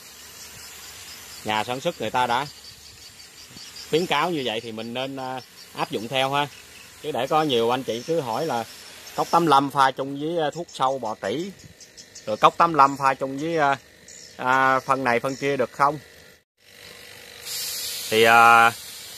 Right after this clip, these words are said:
em chưa bao giờ pha cốc tám lăm chung với, à, bất kỳ một cái loại, à, phân thuốc nào. Cho nên, à, em cũng chia sẻ anh chị mình là, à, không ha.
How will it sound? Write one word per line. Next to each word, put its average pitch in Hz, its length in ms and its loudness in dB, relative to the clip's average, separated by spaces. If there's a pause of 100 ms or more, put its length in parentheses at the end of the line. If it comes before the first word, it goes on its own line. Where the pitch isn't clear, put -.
(140)
em 131 200 0
chưa 143 180 0
bao 135 160 6
giờ 117 240 6
pha 131 540 2 (840)
cốc 160 160 -4
tám 151 120 2
lăm 139 220 2
chung 135 200 -4
với, 160 240 2
à, 135 480 2
bất - 200 -6
kỳ 117 160 -2
một 113 180 -4
cái 160 80 -4
loại, 120 280 -4
à, 117 100 0
phân 135 220 -4
thuốc 170 200 -4
nào. 117 220 4 (680)
Cho 123 100 -10
nên, 135 200 -2
à, 135 300 0 (1040)
em 131 180 -6
cũng 131 120 -6
chia 147 160 0
sẻ 113 160 -2
anh 147 160 2
chị 117 120 -4
mình 117 180 -4
là, 113 340 0 (720)
à, 110 160 0
không 139 260 0
ha. 156 180 2